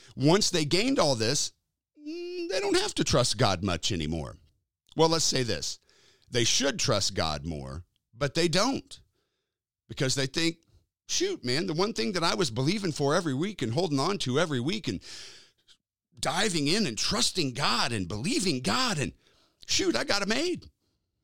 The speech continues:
That brings in some problems. I mentioned this one for those that seem poor or lacking, and it does in context speak of, uh, speak of having bare essentials and not much else, you know, just getting by. And it does go into talk about those who desire to be rich,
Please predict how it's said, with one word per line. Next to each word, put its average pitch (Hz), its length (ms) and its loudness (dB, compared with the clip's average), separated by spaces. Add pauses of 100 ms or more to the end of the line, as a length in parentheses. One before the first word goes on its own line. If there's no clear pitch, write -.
(1400)
That 120 260 0
brings 123 260 2
in 117 120 0
some 110 160 -2
problems. 76 500 -4 (400)
I 170 80 4
mentioned 226 300 4
this 220 120 2
one 196 140 2
for 160 140 0
those 175 200 4
that 139 120 -4
seem 170 260 4
poor 147 240 2
or 120 60 0
lacking, 117 480 -2
and 127 160 0
it 139 60 -6
does 156 200 2
in 131 80 0
context 135 480 -2
speak 120 220 -4
of, 98 200 -8
uh, 113 120 -4
speak - 260 -2
of 123 80 -2
having 123 300 0
bare 117 400 2
essentials 98 640 0
and 85 100 -2
not 95 200 -2
much 87 240 0
else, 135 280 2
you 127 60 0
know, 90 160 0
just 92 240 -2
getting 87 280 -2
by. 90 520 -2 (760)
And 196 120 4
it 175 100 0
does 196 300 2
go 165 120 4
into 151 140 2
talk 143 240 0
about 131 240 0
those 131 220 2
who 131 100 2
desire 104 360 0
to 104 60 0
be 127 120 2
rich, 196 360 2